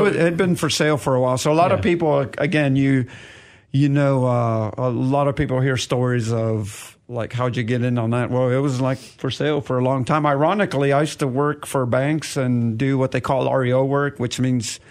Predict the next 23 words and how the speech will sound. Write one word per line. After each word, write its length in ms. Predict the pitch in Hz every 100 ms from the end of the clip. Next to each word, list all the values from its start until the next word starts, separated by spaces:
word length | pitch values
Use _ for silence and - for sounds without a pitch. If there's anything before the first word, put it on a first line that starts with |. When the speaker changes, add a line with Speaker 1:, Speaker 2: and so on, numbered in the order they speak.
| - -
Speaker 1:
stabilizing 760 | - - 143 135 135 131 127 120
properties 460 | 131 127 131 131 113
that 100 | 120
are 60 |
Speaker 2:
Yeah. 80 | 110
Speaker 1:
foreclosed. 760 | 123 110 135 139 131 123 - - - - - -
And 160 | 131 131
I 80 |
was 160 | 135 123
in 160 | 127 135
New 100 | 160
York, 480 | 143 139 147 127
and 100 | 135
I 120 | 131 127
saw 340 | - 139 139
an 100 | 131
article 680 | 131 143 143 - 120 120 120 - _ - _
about, 600 | 120 113 123 123 120 - -
uh, 600 | - 107 104 101 92 80 92 - _ _ - - _ _ 127
uh, 360 | 123 - - -
is 160 | 120
it 140 | 139 113
Gannett, 340 | 131 -